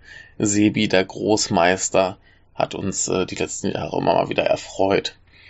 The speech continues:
Äh, wir freuen uns auch gern über Rezepte. Die könnt ihr uns auch gern verkünden. Äh, ja, Verschwörungstheorien. Falls ihr eine coole Verschwörungstheorie habt, hatten wir lange nicht. Ich hätte gern mal wieder welche. Ähm,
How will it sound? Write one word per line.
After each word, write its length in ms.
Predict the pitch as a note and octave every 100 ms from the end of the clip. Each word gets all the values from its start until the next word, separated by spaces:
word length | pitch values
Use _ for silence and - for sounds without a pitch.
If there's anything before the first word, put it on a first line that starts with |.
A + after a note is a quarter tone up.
| - -
Äh, 120 | -
wir 80 | B2
freuen 240 | C#3+ C#3 D#3+
uns 120 | C#3+
auch 160 | -
gern 220 | - A2 G2
über 320 | F#2+ E2+ -
Rezepte. 880 | A#2+ A#2 - - - - - G#3+ G#3
Die 120 | C#3
könnt 220 | G2+ -
ihr 40 |
uns 120 | G2 -
auch 240 | F2+ -
gern 320 | F2+ G2 -
verkünden. 760 | - - - A2+ G#2+ A2+ D3 F#3 _ - - - _ _
Äh, 520 | - A2+ A#2+ A#2 A#2 B2 - _ _ _ - - - _ _
ja, 180 | - G#2+
Verschwörungstheorien. 1080 | - B2 - D#3+ G3+ D#3 B2 - G#2 F#2+ G2
Falls 200 | - -
ihr 60 |
eine 80 | A#2+
coole 260 | - C#3+ B2
Verschwörungstheorie 960 | - - B2+ C#3 C#3+ - - D3 A#2
habt, 220 | B2 - - - - -
hatten 220 | C#3+ D#3
wir 100 | A2
lange 320 | G2 F2+ A#2+ B2
nicht. 240 | A#2+ -
Ich 160 | F#2 -
hätte 140 | G2
gern 200 | - G2
mal 160 | F#2+ F#2
wieder 220 | F#2+ F#2
welche. 380 | F#2 G2 F#2+ - _ - - - -
Ähm, 600 | - G#2+ G#2+ G#2 G2 -